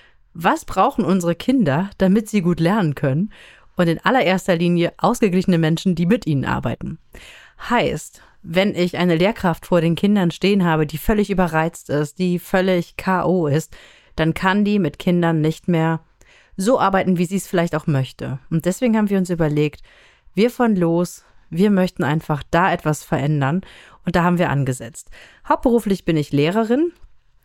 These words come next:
ähm, für drei Fächer und habe auch gemerkt, okay, hm,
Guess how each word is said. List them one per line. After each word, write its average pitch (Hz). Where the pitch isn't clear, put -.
ähm, 208
für 180
drei 156
Fächer 240
und 180
habe 175
auch 185
gemerkt, 160
okay, 156
hm, 139